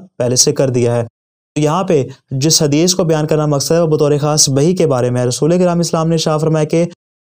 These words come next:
अम्बिया की खुशबू बही की खुशबू है, हुरुल ऐन की खुशबू मेहंदी और हिना की खुशबू है और मलाइका की खुशबू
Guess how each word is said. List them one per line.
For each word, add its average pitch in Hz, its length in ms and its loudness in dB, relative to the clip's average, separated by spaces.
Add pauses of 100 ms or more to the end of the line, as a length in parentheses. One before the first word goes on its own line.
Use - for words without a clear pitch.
अम्बिया 139 600 0
की 143 160 -4
खुशबू 131 560 -2 (280)
बही 123 400 0
की 180 140 0
खुशबू 170 440 0
है, 165 200 0 (440)
हुरुल 139 360 2
ऐन 160 300 0
की 160 160 -2
खुशबू 135 420 -4 (200)
मेहंदी 139 520 0
और 120 340 0
हिना 131 400 0
की 180 120 -2
खुशबू 170 420 0
है 180 280 0 (280)
और 170 340 0
मलाइका 135 580 0
की 135 120 -2
खुशबू 127 480 0